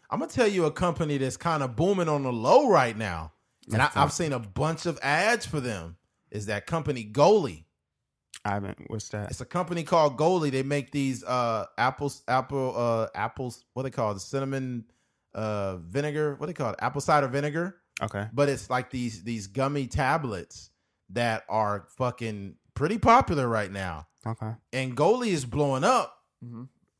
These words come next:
Speaker 1: but it's really, like, I'm seeing it all over Facebook. I'm seeing it all over Instagram,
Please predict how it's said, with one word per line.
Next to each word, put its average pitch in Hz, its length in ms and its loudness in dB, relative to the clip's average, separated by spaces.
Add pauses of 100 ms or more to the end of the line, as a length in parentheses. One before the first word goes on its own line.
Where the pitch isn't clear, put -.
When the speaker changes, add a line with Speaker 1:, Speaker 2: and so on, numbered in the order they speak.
(100)
Speaker 1:
but 117 500 0 (140)
it's 131 340 -4
really, 127 500 0
like, 110 200 -4
I'm 139 120 0
seeing 135 280 -4
it 110 140 -4
all 123 260 4
over 113 180 -2
Facebook. 123 520 -2
I'm 120 100 -4
seeing 117 220 -6
it 104 100 -6
all 120 280 0
over 110 180 -2
Instagram, 123 640 -4